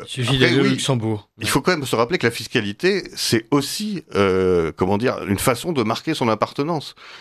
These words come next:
Speaker 2: Et en-, moi, je peux comprendre, à la limite, quelqu'un qui serait un vrai libéral libertaire, qui estime que la France, euh, lui prend tout, trop, et qu'elle ne lui rend, euh, pas grand-chose, et qui décide, mais dans ce cas-là, on devient apatride.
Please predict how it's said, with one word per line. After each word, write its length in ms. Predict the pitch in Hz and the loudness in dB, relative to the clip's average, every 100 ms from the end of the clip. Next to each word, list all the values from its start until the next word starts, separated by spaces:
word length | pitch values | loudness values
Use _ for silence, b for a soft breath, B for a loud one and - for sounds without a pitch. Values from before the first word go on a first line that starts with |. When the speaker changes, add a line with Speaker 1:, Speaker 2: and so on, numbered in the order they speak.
| B | B
Speaker 2:
Et 100 | 101 | 2
en-, 140 | 107 - | 2 -2
moi, 160 | 120 180 | 0 0
je 80 | 180 | 0
peux 160 | 175 | -2
comprendre, 400 | 160 123 220 269 | -2 -2 0 2
à 60 | 131 | 4
la 60 | 113 | 2
limite, 280 | 117 120 | 0 -2
quelqu'un 300 | - 127 147 | 0 0 0
qui 100 | 135 | -4
serait 160 | 117 104 95 | -2 0 2
un 120 | 101 | 2
vrai 200 | 98 117 | 0 0
libéral 380 | 131 110 98 98 | 0 2 2 2
libertaire, 540 | 92 85 - 123 180 - _ | 2 -2 0 -2 -2 -6 _
qui 120 | - | 0
estime 360 | 104 - 143 139 | 0 0 0 0
que 120 | 120 | 2
la 120 | 90 | 2
France, 480 | 92 - 117 110 - b b b b b 95 | 2 0 -2 -2 -10 b b b b b 2
euh, 220 | 90 87 | 2 4
lui 180 | 98 110 | 0 -2
prend 240 | - 117 | 0 -2
tout, 260 | 117 98 92 | 0 -6 -6
trop, 460 | - 120 143 214 _ b b | -2 0 0 -2 _ b b
et 100 | 107 | 0
qu'elle 160 | 107 110 | 2 2
ne 80 | 110 | 2
lui 160 | 107 | 0
rend, 380 | 98 113 127 - _ - | 0 0 0 -6 _ -2
euh, 100 | 92 | 2
pas 140 | 95 | 2
grand-chose, 560 | 90 92 - 135 214 202 - | 0 -2 0 -2 -2 -6 -8
et 80 | 92 | -6
qui 140 | 101 | -2
décide, 580 | 95 110 - 233 220 - _ _ - | 0 0 0 -2 -2 -4 _ _ -4
mais 80 | 92 | 0
dans 80 | 92 | 2
ce 60 | |
cas-là, 140 | 127 190 | 2 2
on 60 | |
devient 200 | 135 113 | 2 2
apatride. 600 | 190 180 185 - 214 - | 2 0 -2 -2 -2 -4